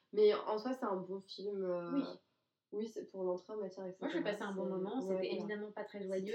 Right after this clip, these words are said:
Speaker 1: tr-, c'est très divertissant, hein. Franchement,
Speaker 2: C'est,
Speaker 1: euh,
Speaker 2: c'est
Speaker 1: moi,
Speaker 2: ça.
Speaker 1: je me suis pas ennuyée, hein.
Speaker 2: Ah non, moi non
Speaker 1: Je trouve
Speaker 2: plus.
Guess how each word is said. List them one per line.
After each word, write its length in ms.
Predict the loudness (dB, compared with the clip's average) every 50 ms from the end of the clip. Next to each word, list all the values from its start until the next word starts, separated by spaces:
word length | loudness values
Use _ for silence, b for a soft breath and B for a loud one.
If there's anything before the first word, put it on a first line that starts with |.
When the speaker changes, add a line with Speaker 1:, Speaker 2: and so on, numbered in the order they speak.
| 0 0 -2
Speaker 1:
tr-, 60 | -4
c'est 180 | -4 -6 -6 -4
très 160 | -2 -2 -2
divertissant, 520 | -2 -2 -4 -4 -6 -8 -12 -12 -10 -10
hein. 80 | -8 -6
Franchement, 340 | -4 -4 -2 0 0 2 2
Speaker 2:
C'est, 60 | 4 4
Speaker 1:
euh, 180 | 2 2 0 0
Speaker 2:
c'est 80 | 2
Speaker 1:
moi, 80 | 2 4
Speaker 2:
ça. 40 | 6
Speaker 1:
je 40 | 6
me 20 | 4
suis 140 | 4 2
pas 80 | 0 0
ennuyée, 340 | 2 2 2 2 0 0 -2
hein. 80 | -6 -12 -12 _ 0
Speaker 2:
Ah 100 | 0 2
non, 100 | 2 2
moi 100 | 2 0
non 80 | 0 -2
Speaker 1:
Je 60 | -2
trouve 140 | 0 -2 0
Speaker 2:
plus. 60 | 2